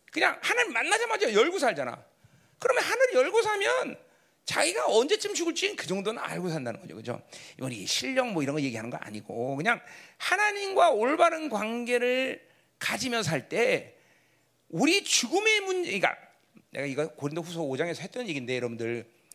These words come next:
이걸 어떻게 받느냐가 여러분들이 참, 어, 어, 괜히, 어, 어, 또 헛소리 하면 안 되고, 이게 뭐냐면, 하나님은 나와 얼마큼 인격적 관계니? 그러니까 하나님의 자녀가 하나님을 닮아가면서 하나님과 그런 온전함 갖고 살면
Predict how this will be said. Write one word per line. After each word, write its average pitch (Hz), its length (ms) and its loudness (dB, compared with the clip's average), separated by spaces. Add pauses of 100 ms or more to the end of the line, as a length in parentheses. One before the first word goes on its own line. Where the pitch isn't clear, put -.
(140)
이걸 135 200 -4
어떻게 147 260 0
받느냐가 160 400 2
여러분들이 147 300 -2
참, 127 280 -6
어, 113 260 -4 (120)
어, 101 280 -12
괜히, 113 340 -8 (420)
어, 101 200 -10 (400)
어, 101 160 -14
또 95 160 -14 (300)
헛소리 185 260 -2
하면 151 160 0
안 120 80 -2
되고, 135 400 0 (1080)
이게 156 100 -6
뭐냐면, 143 520 -2 (880)
하나님은 403 500 2
나와 277 360 4
얼마큼 269 560 2
인격적 226 560 -2
관계니? 101 640 -8
그러니까 - 160 -2
하나님의 339 420 2
자녀가 226 680 0
하나님을 285 600 -2
닮아가면서 180 580 0
하나님과 208 540 2 (300)
그런 254 180 2
온전함 320 420 4
갖고 330 200 2
살면 226 540 0